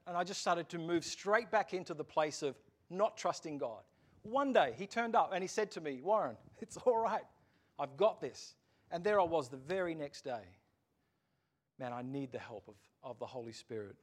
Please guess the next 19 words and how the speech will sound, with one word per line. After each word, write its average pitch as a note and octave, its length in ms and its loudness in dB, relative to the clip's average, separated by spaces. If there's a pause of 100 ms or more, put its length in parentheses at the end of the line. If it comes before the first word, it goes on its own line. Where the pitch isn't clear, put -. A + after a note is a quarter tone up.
(280)
I C3 60 -4
need C3+ 180 -4
the B2 60 -4
help C3+ 240 0
of A#2+ 100 -16
my A#2+ 120 -8
brothers B2+ 380 -6
and B2 100 -14
sisters A2+ 440 -16
to - 120 -20
continue B2+ 460 -10
forward, A#2+ 480 -8
to A2+ 160 -14 (380)
grow D3+ 440 2
in C3+ 100 -2
my B2+ 160 -4
trust - 400 -8
of A2+ 120 -12
God. A2 300 -8